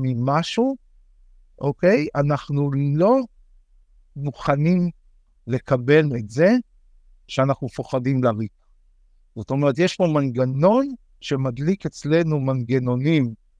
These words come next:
אחרים, פיזיולוגיים ופסיכולוגיים של הישרדות, ולכן אנחנו נטענים כמו רובה ל-, לאיזושהי פעולה, חלק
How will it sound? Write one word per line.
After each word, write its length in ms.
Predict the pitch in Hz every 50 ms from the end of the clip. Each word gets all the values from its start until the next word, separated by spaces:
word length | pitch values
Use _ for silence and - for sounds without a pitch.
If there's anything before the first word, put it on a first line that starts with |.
| _ _ _
אחרים, 560 | - 120 - - - 131 120 135 165 165 151
פיזיולוגיים 880 | - - - 123 110 107 120 123 123 131 147 165 175 156 151 139 127 120
ופסיכולוגיים 680 | 113 - - - 117 - - 123 131 139 147 147 147 123
של 160 | - 123 113
הישרדות, 640 | 117 113 - - 117 104 110 110 143 190 254 269 - _ _ _ _ _ _ _ _ -
ולכן 580 | 120 110 131 131 135 - - - 202 214 208
אנחנו 600 | 180 160 175 185 180 - 190 190 208 208 208 208 - _ _ _ _ _ _ _ _ _ _ _ _ _ _ _ _ - _ - _ - - _ _ - - 131 123 _ _ 127 _ _ _ _
נטענים 760 | 135 139 143 - - - 156 156 151 170 202 233 226 214 226 214 - _ _ _ _ _ _ _ _
כמו 260 | _ - 143 147 156
רובה 380 | 147 135 143 139 113 139 180 208
ל-, 500 | 233 233 214 175 156 151 143 139 139 143
לאיזושהי 540 | 143 139 - 147 147 170 - - - 156 147
פעולה, 440 | - - 143 135 131 127 123 110 101
חלק 380 | - - - 165 170 160 143